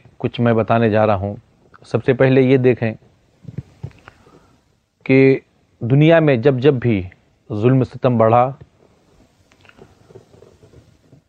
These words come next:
اللہ کے نافرمان لوگ ہونے لگے، لوگ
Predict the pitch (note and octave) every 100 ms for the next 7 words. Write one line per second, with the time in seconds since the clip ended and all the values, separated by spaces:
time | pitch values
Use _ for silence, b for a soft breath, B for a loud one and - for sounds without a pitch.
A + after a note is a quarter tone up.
0 | _ _ B2+ C3 C#3+ C#3+ C#3+ - _ _
1 | _ _ - B2+ B2+ B2 B2+ A#2+ B2+ B2+
2 | A#2+ - - _ _ _ _ _ _ _
3 | _ _ _ A#2 B2 A2 A#2 B2+ C3 B2+
4 | B2+ B2 - _ _ _ _ _ _ _
5 | _ _ _ _ _ - B2 C#3+ D3 C#3